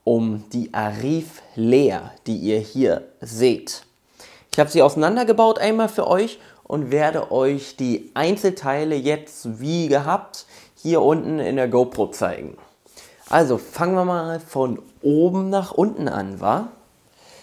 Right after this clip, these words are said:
Als erstes haben wir hier den Kohleteller.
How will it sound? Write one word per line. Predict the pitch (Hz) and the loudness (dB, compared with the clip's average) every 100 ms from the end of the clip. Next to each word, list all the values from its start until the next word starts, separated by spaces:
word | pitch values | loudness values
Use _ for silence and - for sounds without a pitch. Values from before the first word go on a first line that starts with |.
| _ - | _ -10
Als | 120 120 | -8 -6
erstes | 113 135 165 - 190 - - _ | -2 0 0 -6 -10 -10 -18 _
haben | - 135 | -8 -6
wir | 127 | -4
hier | 139 190 233 233 _ _ _ _ _ _ _ _ _ _ _ _ _ _ _ - | -4 -6 -6 -10 _ _ _ _ _ _ _ _ _ _ _ _ _ _ _ -6
den | 123 | -6
Kohleteller. | 120 147 190 196 196 196 214 220 | -2 0 0 -2 -4 -2 -2 -4